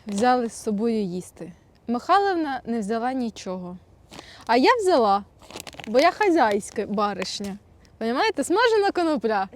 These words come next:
Чим неплохий такий сніданочок? Ну, а на самом деле, е, чого я брала смажену коноплю? Тому що вона темного кольору, що дуже гарно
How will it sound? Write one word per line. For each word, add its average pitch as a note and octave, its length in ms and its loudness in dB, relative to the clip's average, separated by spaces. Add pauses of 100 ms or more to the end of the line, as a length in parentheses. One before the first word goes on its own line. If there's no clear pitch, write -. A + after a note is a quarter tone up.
(240)
Чим D5 420 10
неплохий F#4+ 540 6
такий D#4 300 6
сніданочок? A3+ 800 4 (840)
Ну, E4+ 100 6
а D#4+ 120 8
на F4 120 6
самом E4 360 4
деле, A4 280 10
е, A#3 440 6
чого E4 300 4
я F4+ 120 4
брала D4 320 6
смажену C#4+ 500 2
коноплю? C#4+ 460 4 (300)
Тому F4 240 6
що D4+ 200 2
вона C4 480 6 (300)
темного G#3 580 2 (340)
кольору, A#4 640 6 (560)
що - 200 2
дуже F4 340 6 (600)
гарно C4+ 600 4